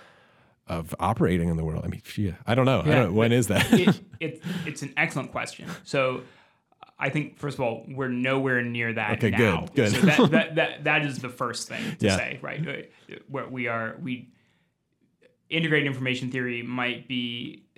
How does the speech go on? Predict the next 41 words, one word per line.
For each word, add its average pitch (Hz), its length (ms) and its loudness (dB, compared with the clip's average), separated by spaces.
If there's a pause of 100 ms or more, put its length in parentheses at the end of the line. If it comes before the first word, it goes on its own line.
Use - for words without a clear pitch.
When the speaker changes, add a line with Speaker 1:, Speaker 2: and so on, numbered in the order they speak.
(160)
Speaker 2:
I 131 120 -4
think 127 160 -6
it's 120 80 -12
probably 131 400 -4 (440)
right 135 520 -2
to 131 120 -8
various 127 520 -2
degrees. 165 600 -2
I 131 80 -6
think 123 140 -6
it's 147 100 -12
probably 131 300 -4
not 127 300 -2
the 139 60 -4
final 143 600 -4
theory 147 240 -2
of 143 80 -8
consciousness, 151 800 -6 (340)
uh, 123 140 -4
by - 180 -6
any 156 280 -6
means. 190 380 -6
Speaker 1:
Mm-hmm. 92 260 0
Speaker 2:
We 147 120 -2
might 147 360 -4
be 151 240 -4 (140)
three 139 580 -4
Einsteins 127 800 -2
away 127 520 -2
from 170 280 -6
a 156 40 -4
final 156 340 2
theory 165 280 2
of 165 120 0
consciousness. 180 580 -6
We 123 80 -4
have 117 100 -6
no 127 180 0
idea 143 360 2
how 139 240 -2
long 131 440 -4